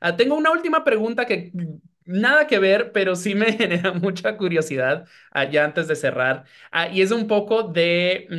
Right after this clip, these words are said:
mm, la estética que has cultivado. Eh, eh, te presentas en vivo y en los videos de, de, de al-, alrededor de Todo Sobre la Nada,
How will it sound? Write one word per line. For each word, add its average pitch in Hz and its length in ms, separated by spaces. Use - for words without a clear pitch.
mm, - 60
la 156 180
estética 147 1040
que 156 80
has 143 140
cultivado. 135 760
Eh, 135 520
eh, 160 100
te 160 140
presentas 190 640
en 165 200
vivo 180 400
y 170 100
en 156 100
los 147 160
videos 160 540
de, 147 240
de, 139 360
de 143 60
al-, 139 220
alrededor 139 380
de 139 100
Todo 143 220
Sobre 139 220
la 131 80
Nada, 131 480